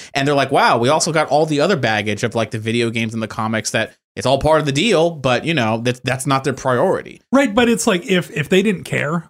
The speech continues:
Speaker 2: why would they stop thirteen thirteen, which was excited about and celebrated?
Speaker 1: Because they're not the ones who approved that project. Remember, like we're saying, they're pausing everything so they could take collection, like, take a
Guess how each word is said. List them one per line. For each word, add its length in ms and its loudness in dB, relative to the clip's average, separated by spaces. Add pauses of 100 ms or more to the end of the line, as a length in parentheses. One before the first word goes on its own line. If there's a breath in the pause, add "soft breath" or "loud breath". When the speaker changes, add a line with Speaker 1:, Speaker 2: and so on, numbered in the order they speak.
(100)
Speaker 2:
why 140 4
would 160 2
they 80 2
stop 320 0
thirteen 300 0
thirteen, 380 -2
which 200 -2
was 320 -6 (260)
excited 420 2
about 220 0
and 100 -4
celebrated? 420 2
Speaker 1:
Because 180 2
they're 120 2
not 140 0
the 40 0
ones 180 0
who 100 0
approved 260 -2
that 180 0
project. 440 0
Remember, 180 0
like 80 2
we're 60 0
saying, 160 0
they're 100 0
pausing 480 0
everything 320 0
so 140 -4
they 160 0
could 360 -8
take 200 -4
collection, 500 -2
like, 200 -4
take 180 -4
a 80 -4